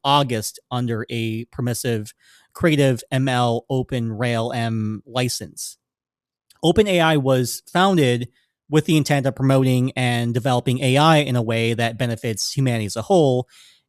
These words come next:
And so the, the company justified the delay in making dall-E public as it's working towards that goal.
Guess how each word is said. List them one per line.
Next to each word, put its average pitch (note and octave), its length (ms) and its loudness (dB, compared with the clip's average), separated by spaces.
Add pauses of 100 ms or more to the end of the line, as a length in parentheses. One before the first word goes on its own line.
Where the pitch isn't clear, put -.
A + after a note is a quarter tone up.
And C3+ 140 0
so D#3 180 4
the, C#3 300 0
the C#3 80 -4
company G3+ 300 0
justified C3 760 0 (140)
the A#2+ 320 -4
delay D3 500 2
in B2+ 160 -2
making B2+ 300 -2
dall-E C3 300 2
public D#3+ 500 2
as A2+ 520 -6
it's - 220 -12
working A2+ 260 -6
towards A2+ 340 -8
that G#2 180 -10
goal. A#2 480 -2